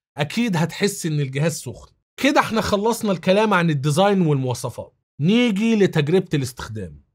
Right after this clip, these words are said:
بأكد مرة تانية إن الجهاز ده يعتبر أقوى من أي جهاز تابلت آخر في نفس الفئة السعرية.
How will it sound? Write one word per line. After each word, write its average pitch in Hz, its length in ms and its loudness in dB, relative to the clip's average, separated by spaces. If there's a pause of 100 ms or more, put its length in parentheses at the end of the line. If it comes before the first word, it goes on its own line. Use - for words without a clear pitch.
(140)
بأكد 202 500 2
مرة 240 260 2
تانية 240 400 2
إن 180 300 2
الجهاز 170 400 2
ده 190 120 0
يعتبر 190 480 2
أقوى 226 540 0
من 175 200 2
أي 190 280 2
جهاز 156 320 -2
تابلت 190 380 -4
آخر 220 380 -4
في 185 160 -8
نفس 175 280 -6
الفئة 151 240 -4
السعرية. 107 500 -8